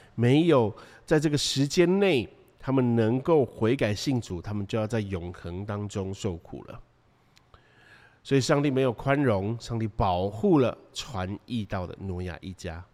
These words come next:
第六节呢，提到了，啊，这个索多玛、俄摩拉，啊，将他们倾覆、焚烧成灰，作为后世不敬虔人的借鉴。这就是让我们知道索多玛、俄摩拉这个例子呢，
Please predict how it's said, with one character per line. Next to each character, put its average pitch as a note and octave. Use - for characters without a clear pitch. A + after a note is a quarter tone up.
第 G3
六 A3
节 C#3+
呢， B2+
提 G#2
到 B2+
了， G#2
啊， F2+
这 F#2+
个 G#2
索 G2
多 A2+
玛、 F#2+
俄 G#2+
摩 A2+
拉， A#2
啊， D#2+
将 G#2
他 A2+
们 G2
倾 D3+
覆、 C#3
焚 G#2
烧 A#2+
成 F#2
灰， F#2+
作 F#3
为 D#3
后 D3+
世 C#3+
不 B2+
敬 B2+
虔 F#2
人 F#2
的 G2+
借 A2
鉴。 G2+
这 G3+
就 G3
是 F#3
让 F#3+
我 D#3+
们 C#3
知 E3+
道 E3
索 -
多 E3
玛、 D3+
俄 C3+
摩 E3+
拉 E3+
这 F3
个 D#3+
例 F#3
子 B2
呢， G#2+